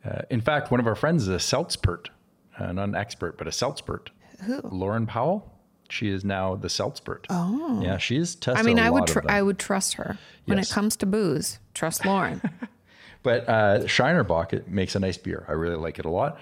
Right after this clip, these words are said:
Speaker 1: However, uh, I saw Strawberry Blonde in the store, and I said, I saw it.
Speaker 2: <laughs>
Speaker 1: I said, uh, "I'm gonna try it."
Speaker 2: And I
Speaker 1: And
Speaker 2: made
Speaker 1: sh-
Speaker 2: a joke about you enjoying Strawberry Blondes. I was
Speaker 1: Yep.
Speaker 2: like, "Is that?" I was, I was teasing.
Speaker 1: <laughs> Yeah.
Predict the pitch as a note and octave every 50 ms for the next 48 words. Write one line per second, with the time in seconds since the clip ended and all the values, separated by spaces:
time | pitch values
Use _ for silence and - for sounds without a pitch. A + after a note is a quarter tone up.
0 | - - - _ _ - - F2 E2 E2 E2 D#2+ E2 G#2 B2+ F3 F3 - - F#2
1 | F2+ E2+ E2+ - - E2 - - - E2 E2 - - - - - D#2 D#2+ D#2+ E2+
2 | D#2+ D#2 D#2 - E2+ E2 D#2 D2+ E2 - - E3 - - _ _ - - E2+ E2+
3 | D#2 - - - F2 D#2+ E2 - - - G2 F2+ - - A2+ G2 G#2 A2+ - _
4 | _ _ _ - - - - - - _ _ _ _ _ - - - - - F2
5 | - D3 F3+ F3 - - _ _ _ _ _ _ _ _ - - C#4+ C#4 C#4+ D4
6 | D4 D4 C#4 C4 A#3+ - F#2 - - F3 E3+ B2 F2 F2 G#2 C#3 C3+ - - -
7 | - - - E2+ F#2 F#2 F#2 F2+ F#2 F#2 F#2 F#2 F2+ G2 G2 G2 - - F3 F#3+
8 | G#3 - - - - - G#3+ G3+ G3+ F#3+ G3 F#3 F3 E3+ F3+ F3 - F#3+ F#3+ F3+
9 | - - F3 F#3 E3 D3 D3+ C#3+ - - - F3+ F3+ E3+ E3 D#3 D#3+ E3+ E3+ E3+
10 | E3 E3+ E3 F3 G3 - - - - - - - - - - - - G#3 - -
11 | - - _ _ _ - G#3 C#3+ F#3+ F3+ - F#3+ G#3 F#3 - F#2+ - - _ _
12 | _ _ _ - - - - _ _ _ _ _ _ _ _ _ _ _ _ _
13 | _ _ _ _ - - F#3 - D3+ E3 - - - - - - - - - F3+
14 | - - F#3 F#3+ - - -